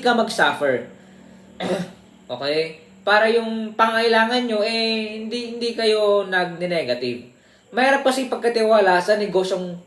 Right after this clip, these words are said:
sisimulan mo. Okay? Dahil lahat, mas maganda na may trabaho ka habang nagsisimula ka para may income ka. Okay? Para may pinagkaku-, may, meron ka pa rin pinagkakuhanan.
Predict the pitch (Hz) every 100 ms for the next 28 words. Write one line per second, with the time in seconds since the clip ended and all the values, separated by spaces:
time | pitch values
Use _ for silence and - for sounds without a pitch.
0 | _ _ _ - 202 208 214 185 190 170
1 | 165 156 147 117 - - _ _ _ _
2 | 123 123 135 156 156 156 - _ _ _
3 | _ _ - 185 208 214 226 240 226 202
4 | 202 208 214 233 214 196 196 202 202 202
5 | 202 196 220 202 151 196 226 262 262 262
6 | - - _ - 247 262 - 240 175 160
7 | 202 143 - - 202 226 233 180 - 127
8 | 123 131 - - _ - - - _ -
9 | 123 143 160 180 175 - _ - - -
10 | _ _ _ _ _ - - 165 175 190
11 | 190 190 185 190 185 180 180 180 180 185
12 | 190 185 185 190 175 185 180 175 170 175
13 | 170 - - 165 220 262 180 127 113 -